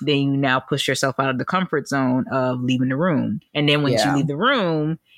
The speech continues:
Speaker 1: it's now pushing yourself out of the comfort zone of, "Now I'm talking to these random people that I don't know."
Speaker 2: Like, when you're on solo travel, you've got to continue to push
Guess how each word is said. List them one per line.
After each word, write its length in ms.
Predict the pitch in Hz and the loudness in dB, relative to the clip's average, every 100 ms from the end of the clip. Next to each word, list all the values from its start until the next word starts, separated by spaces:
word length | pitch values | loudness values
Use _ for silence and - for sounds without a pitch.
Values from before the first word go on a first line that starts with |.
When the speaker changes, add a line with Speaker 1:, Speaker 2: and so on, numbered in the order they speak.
| - | -6
Speaker 1:
it's 120 | 139 - | -4 0
now 180 | 151 | 0
pushing 320 | 147 180 - 160 | 0 -2 -2 0
yourself 260 | 156 156 | 0 0
out 80 | 156 | -2
of 60 | 147 | -2
the 60 | |
comfort 380 | - 226 269 240 | -2 -2 0 0
zone 320 | 165 160 156 143 | 0 0 0 -2
of, 500 | 151 151 143 147 160 | -2 0 0 -2 -4
"Now 160 | 165 180 | -2 0
I'm 140 | 214 | 0
talking 300 | - 320 285 | -2 -2 -2
to 100 | 226 | -4
these 180 | 170 151 | -2 0
random 320 | 147 135 127 120 | 0 0 0 0
people 320 | 123 - 123 | -2 -2 -2
that 120 | 127 | 0
I 100 | 123 | 0
don't 240 | 123 123 | 0 0
know." 300 | 220 - - - - - - - | 0 -2 -4 -12 -16 -16 -16 -6
Speaker 2:
Like, 120 | 165 | -4
when 180 | 170 220 | 0 0
you're 180 | 262 254 | 0 0
on 200 | 208 202 | -2 -2
solo 420 | 196 202 196 190 | 0 0 0 -2
travel, 360 | 180 185 180 160 | -2 -2 0 0
you've 300 | 170 196 185 | 0 0 0
got 200 | 196 - | 0 0
to 100 | 185 | -4
continue 680 | - 180 170 208 190 170 160 | -2 -2 0 0 2 0 -2
to 120 | - | -4
push 360 | - 190 180 | -4 0 0